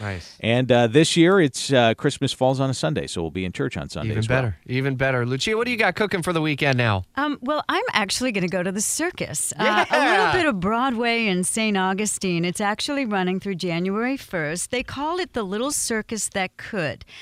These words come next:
Speaker 3: So it's animal free, and they describe it as a Broadway-style flair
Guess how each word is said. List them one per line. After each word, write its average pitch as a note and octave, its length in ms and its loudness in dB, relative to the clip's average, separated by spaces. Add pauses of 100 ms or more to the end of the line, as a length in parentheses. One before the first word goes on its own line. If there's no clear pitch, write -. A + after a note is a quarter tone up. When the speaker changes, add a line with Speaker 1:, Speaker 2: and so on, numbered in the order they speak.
(220)
Speaker 3:
So C#4+ 180 -2
it's C#4 220 -4
animal C#4 420 0
free, F3 680 -6
and G3+ 360 0
they G#3 100 -2
describe G#3+ 680 -4
it A#3 200 -6
as E3+ 460 -4 (380)
a G#3 120 -4
Broadway-style G3+ 1160 -2
flair F3 720 -4